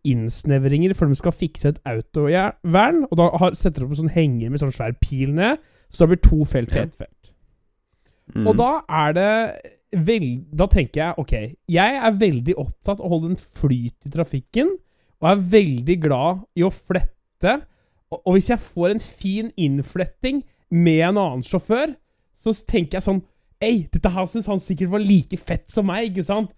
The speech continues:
Speaker 1: At han og jeg, wow, vi fletta bra her, vi gjorde det bra. Men jeg irriterer meg over de motherfuckerne som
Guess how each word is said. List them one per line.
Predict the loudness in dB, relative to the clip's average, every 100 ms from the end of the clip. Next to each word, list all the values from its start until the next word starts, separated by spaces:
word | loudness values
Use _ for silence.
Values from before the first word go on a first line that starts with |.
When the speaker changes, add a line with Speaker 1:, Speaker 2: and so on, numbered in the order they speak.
| -10 -6
Speaker 1:
At | -4
han | -4 -2 -2 -2 0 0 2
og | 2 2
jeg, | 2 0 -2 -6 _
wow, | 6 6 6 2 -2 _ _ _ _ _ _ -2
vi | 2 2
fletta | 2 6 6 4 -4
bra | -2 -6 -6
her, | -8 -6 -2
vi | 0 2
gjorde | 2 2 0
det | -2
bra. | -2 -4 -6 -16 _ _ _ _ -8 -2
Men | 0 2 0
jeg | -2 2 4 4 2
irriterer | 0 0 2 4 4
meg | 4
over | 4 4
de | 2 0 0
motherfuckerne | 0 2 2 0 -6 -6 -8 -8 -6 -2 2 2 0 _ _ _ _ _ _ _
som | -2 6 6 4